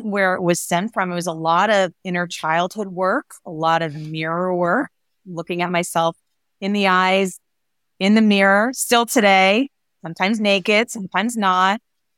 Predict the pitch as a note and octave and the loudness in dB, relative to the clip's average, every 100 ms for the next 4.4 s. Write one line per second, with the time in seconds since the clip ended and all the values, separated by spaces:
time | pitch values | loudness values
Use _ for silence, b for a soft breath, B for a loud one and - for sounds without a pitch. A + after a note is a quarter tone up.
0 | _ - F#3 E3+ E3 F3+ F3 F3 F3+ F#3 | _ -2 2 2 2 2 2 4 6 4
1 | F#3 - F3+ F3 E3+ E3+ D#3+ _ _ _ | 2 0 2 4 2 0 -6 _ _ _
2 | _ - G3 - - E3 - - - C4+ | _ -8 -8 -6 -4 -6 -4 -4 2 4
3 | B3+ A3 F#3+ E3+ D#3+ E3 E3 E3+ - - | 4 4 2 2 2 2 0 -2 -10 -12
4 | - - - - | -8 -6 -6 -8